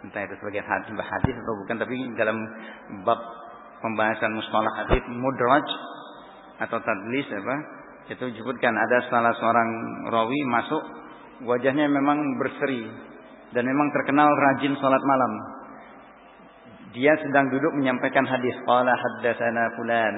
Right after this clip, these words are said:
qala haddatsana fulan, qala haddatsana fulan. Masuk. Siapa yang banyak salat malamnya, wajahnya di siang hari menjadi cerah, berseri. Dikira yang mendengar itu matan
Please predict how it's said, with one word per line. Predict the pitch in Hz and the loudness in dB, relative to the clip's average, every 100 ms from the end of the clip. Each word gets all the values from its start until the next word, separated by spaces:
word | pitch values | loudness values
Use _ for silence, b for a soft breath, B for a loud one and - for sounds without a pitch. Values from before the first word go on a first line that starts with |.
| 107 | -2
qala | 117 117 107 | 0 0 -2
haddatsana | 110 - 110 113 113 104 | -4 -4 -4 -2 -4 -4
fulan, | 113 113 107 | -4 -4 -2
qala | 104 107 | -2 -4
haddatsana | 104 104 110 | -2 -4 -4
fulan. | 107 107 - - - | -8 -10 -16 -18 -10
Masuk. | 123 - 156 - - - - - - - - - - - - - - - - - - - - - - - - - | -8 -4 -6 -8 -16 -20 -20 -20 -20 -20 -20 -20 -20 -20 -20 -20 -20 -20 -20 -20 -20 -20 -20 -20 -20 -20 -20 -6
Siapa | 120 120 120 123 | 0 2 2 2
yang | 120 117 120 120 117 | 2 2 2 0 -2
banyak | 110 117 120 - | 2 2 2 0
salat | 120 117 - | 0 0 0
malamnya, | 113 113 117 127 127 127 135 - - - - - - - - - - - - - - - - - - - - - | 0 0 2 2 2 0 -6 -14 -18 -20 -20 -20 -20 -20 -20 -20 -20 -20 -20 -20 -20 -20 -20 -20 -20 -20 -20 -8
wajahnya | 104 107 113 107 113 | -2 0 2 2 0
di | 107 - | -6 -2
siang | 110 | -2
hari | 107 107 107 | 0 -2 -2
menjadi | 104 107 | -6 -6
cerah, | - 110 98 98 | -4 -2 -2 -6
berseri. | 95 - 98 85 - - - - - - | -10 -10 -12 -12 -16 -20 -20 -20 -18 -8
Dikira | 123 156 185 156 | -6 0 4 6
yang | 139 | 6
mendengar | 139 139 131 117 175 190 - - - 208 | 4 4 4 6 6 6 -2 -8 -10 -8
itu | - 185 175 - 120 | -2 -2 -2 -8 -2
matan | 123 - | 0 2